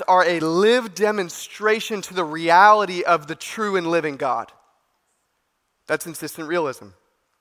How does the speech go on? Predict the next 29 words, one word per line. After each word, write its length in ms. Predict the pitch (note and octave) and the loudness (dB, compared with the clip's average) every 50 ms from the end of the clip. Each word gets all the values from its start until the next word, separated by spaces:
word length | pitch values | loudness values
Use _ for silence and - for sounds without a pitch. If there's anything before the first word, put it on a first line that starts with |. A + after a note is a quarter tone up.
| _ _ _ _ _ - | _ _ _ _ _ -6
Let 100 | D#3+ F3+ | -4 -4
me 60 | F#3+ | -4
give 120 | F3 G#3+ G3 | -4 -6 -6
you 60 | G3+ | -6
some 180 | - - G3 | -8 -8 -6
examples 520 | F3+ E3 D3 E3 E3 E3 D#3 F3 D#3 C3+ D#3 | -6 -6 -4 -4 -4 -4 -6 -8 -10 -8 -8
in, 200 | D#3 D3 C#3+ C3+ - | -8 -8 -10 -12 -12
in 160 | - D#3 D3 C#3+ | -12 -12 -12 -12
church 240 | - - E3 - | -10 -10 -10 -6
history. 400 | - G#3 G3 G3+ - D#3 C3 A2+ _ _ _ _ _ _ _ _ _ _ _ _ _ _ _ - - | -4 -4 -4 -4 -6 -14 -16 -16 _ _ _ _ _ _ _ _ _ _ _ _ _ _ _ -4 0
Hudson 300 | F#3 G3+ F#3+ G3+ G3 F3 | 0 0 0 -2 -8 -6
Taylor, 380 | - G3 F#3+ F#3+ F3 E3 D3+ | -2 -2 0 0 2 0 -2
who 140 | C#3 F3 F3+ | -2 -2 0
had 160 | F3+ F#3 F3+ | 0 0 0
an 140 | E3 D#3+ D3+ - - - - - - - - | 0 -2 -6 -10 -14 -18 -20 -20 -8 -2 2
undying 760 | G3+ G3+ A#3 A#3+ A#3 G#3 G#3+ G3+ G3 G3+ G3+ G3+ F#3+ F#3 E3+ | 4 4 4 2 0 2 4 4 6 6 4 0 -2 -2 2
love 440 | F3+ F3+ F3+ F3 D#3+ D#3 D3 - - - - _ | 4 4 4 4 4 2 0 -4 -12 -20 -20 _
for 260 | - - G#3+ F#3+ F3+ E3 | -10 -4 -2 0 0 0
the 100 | E3+ E3+ | -2 -2
nation 560 | E3 D#3+ E3 F#3 G3 - - G#3 F#3 F3+ F3 - | -2 -2 -2 -2 -2 -4 -6 -6 -6 -6 -4 -4
of 160 | - D#3+ D3 - | -4 -4 -4 -6
China, 600 | - - G#3 G3 F#3+ F#3 D#3+ C3+ C3+ E3 G3+ - _ _ - - - - _ _ _ _ _ _ _ - | -6 -2 0 2 2 2 0 -2 -4 -6 -6 -8 _ _ -20 -20 -20 -20 _ _ _ _ _ _ _ -4
made 360 | E3+ F#3+ F#3+ F#3 E3+ - - | -2 0 0 0 0 -4 -8
ten 420 | - - - G#3 A3+ C4 C#4 C#4 | -12 -6 -2 -2 0 0 0 -2
voyages 680 | A3+ F#3+ A3+ A3+ A#3 A#3 G3+ F3 D3 C#3+ C#3+ C3 A#2+ - | -6 -6 -4 -2 0 0 0 -2 -4 -6 -10 -10 -10 -8
from 200 | - - E3 D#3 - | -6 -6 -6 -6 -4
England 560 | G3+ G#3 A3+ A3+ G3 F3+ D#3+ C#3+ C3 A#2+ - - _ | -2 -2 -2 -2 -2 -2 -4 -4 -4 -6 -14 -20 _
to 140 | - - E3+ | -14 -14 -10
China. 440 | - - G#3+ F#3+ F3 D#3+ C3 G#2+ | -4 0 0 0 0 -2 -4 -10